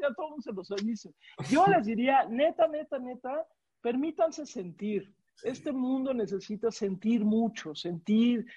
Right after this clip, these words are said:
Speaker 1: abrazarnos cuando nos podamos volver a abrazar y simplemente decirnos,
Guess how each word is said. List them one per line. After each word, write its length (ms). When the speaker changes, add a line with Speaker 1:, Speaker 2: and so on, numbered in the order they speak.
Speaker 1:
abrazarnos 760
cuando 240
nos 120
podamos 360
volver 320
a 20
abrazar 480
y 80
simplemente 540
decirnos, 640